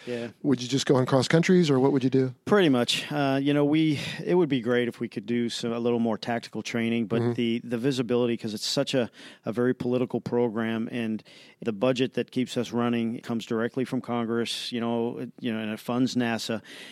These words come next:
Speaker 1: And, uh, and the T thirty-eights are always on the chopping block because it, it, they
Speaker 2: <laughs>
Speaker 1: don't understand. It's hard to explain the value of them, and, and it's
Speaker 2: Right.
Speaker 1: hard to, to really couch the value.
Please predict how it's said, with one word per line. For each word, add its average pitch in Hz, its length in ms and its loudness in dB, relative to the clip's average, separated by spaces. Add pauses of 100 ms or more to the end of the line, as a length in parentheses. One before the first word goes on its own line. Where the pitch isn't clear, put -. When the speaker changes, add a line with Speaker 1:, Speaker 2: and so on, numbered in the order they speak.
(200)
Speaker 1:
And, 120 300 -2
uh, 113 220 0
and 117 160 -2
the 110 40 -4
T 160 180 0
thirty-eights 135 640 2
are 117 220 -2
always 143 280 2
on 135 120 2
the 123 80 0
chopping 131 480 -2
block 113 240 -2
because 117 240 -4
it, 131 180 -6
it, 120 140 -10
they 123 140 -2
Speaker 2:
<laughs> 120 80 0
Speaker 1:
don't 143 160 0
understand. 127 680 -2 (360)
It's 151 180 0
hard 185 220 2
to 175 80 0
explain 147 460 0
the 120 100 2
value 123 500 0
of 104 160 -2
them, 110 260 -2
and, 117 140 -6
and 123 140 -2
it's 117 60 0
Speaker 2:
Right. 113 60 -2
Speaker 1:
hard 131 240 -2
to, 120 180 -2
to - 140 -8
really 120 240 -2
couch - 460 -4
the 120 80 -4
value. 113 380 -2